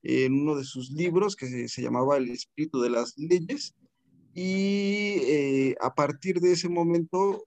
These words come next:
pues, ahora sí que todo lo que es la cultura occidental empezó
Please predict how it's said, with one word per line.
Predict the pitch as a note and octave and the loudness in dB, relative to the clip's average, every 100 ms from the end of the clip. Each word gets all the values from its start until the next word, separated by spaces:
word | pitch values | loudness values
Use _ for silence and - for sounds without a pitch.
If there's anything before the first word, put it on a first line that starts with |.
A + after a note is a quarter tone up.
| - | -10
pues, | B2+ B2+ B2+ - D3 | -6 -6 -6 -10 -6
ahora | C#3+ D3 | -6 -6
sí | D3 - | -10 -8
que | D3+ | -8
todo | - D3 D3+ | -2 2 2
lo | D3 - | 0 -2
que | C3+ | -4
es | C3+ | -2
la | C#3 | -6
cultura | - A#2+ C#3 | -10 -8 -4
occidental | C3+ - C#3+ C#3+ C#3+ D#3 E3 | -4 -4 -4 -4 -2 0 0
empezó | C#3+ - - - C3 | 0 -6 -12 -2 -2